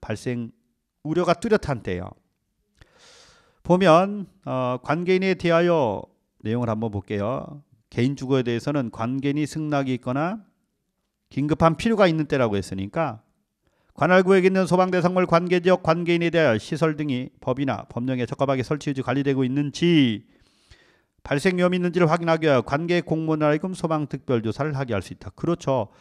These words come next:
청장, 본부장, 서장이 관계 공무원으로 하게 할 수 있다. 외부 전문가를 참여시킬 수 있다. 소방 특별조사 대상을 선정할 수 있다. 그대로 나왔습니다. 개인 주거는 관계인이 승낙이 있거나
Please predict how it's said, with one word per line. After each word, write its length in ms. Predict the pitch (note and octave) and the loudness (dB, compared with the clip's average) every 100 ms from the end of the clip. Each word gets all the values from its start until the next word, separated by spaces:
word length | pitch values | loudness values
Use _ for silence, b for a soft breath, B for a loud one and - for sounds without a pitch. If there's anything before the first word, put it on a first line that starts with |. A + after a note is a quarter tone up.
| b b b | b b b
청장, 440 | E3 E3+ E3+ E3+ | -4 2 2 2
본부장, 440 | D3 D#3+ D#3+ D#3+ | 2 0 0 0
서장이 640 | D#3 D#3+ D#3+ E3 E3+ E3+ D#3+ | 2 2 0 0 -2 -4 -8
관계 400 | - C3+ D3 D#3 | -6 -4 -2 -2
공무원으로 640 | D3+ D3+ D3 C#3+ C#3 C3+ C3 | -2 -2 -2 -2 -2 -4 -6
하게 200 | A#2+ A#2+ | -6 -4
할 120 | A#2 G2+ | -4 -4
수 120 | G#2+ | -6
있다. 360 | G2 D3 F3 _ _ - | -6 -6 -6 _ _ -2
외부 300 | B2+ C3+ C3+ | 0 0 0
전문가를 580 | C3 B2 B2 C3+ E3 E3 | -2 -2 -4 -4 -4 -6
참여시킬 560 | - D3+ C3+ - A2+ | -6 -4 -4 -2 -6
수 140 | - F#2+ | -6 -8
있다. 260 | - D#2 - b b | -8 -14 -14 b b
소방 400 | - G3+ G#3+ G#3 | -2 4 4 4
특별조사 680 | G3+ - G3 F3 D3+ D3 C3 | -4 -2 0 0 -2 -2 -2
대상을 460 | C3 B2 D3 F3 F3 | -2 -4 -4 -6 -8
선정할 480 | - E3 D#3 C3+ | -8 -8 -6 -6
수 100 | A2+ | -6
있다. 360 | G#2 - E2+ F#2 | -8 -8 -10 -10
그대로 320 | - E3 F3+ | -10 -4 -2
나왔습니다. 640 | E3+ G#2 F2+ - G#2 C#3+ G#3 _ b b b | 0 -2 -4 -8 -8 -8 -8 _ b b b
개인 380 | - E3+ G#3 G3+ | 2 4 4 -2
주거는 480 | F#3 E3 C3+ G2 F#2 | -2 -2 0 -2 -8
관계인이 560 | - A#2+ B2 C3 C3+ | -8 -6 -2 -2 -2
승낙이 400 | C3 D#3+ D#3+ D#3 D#3 | -4 -4 -2 -2 -2
있거나 360 | D#3 F#3+ G3+ | 0 0 0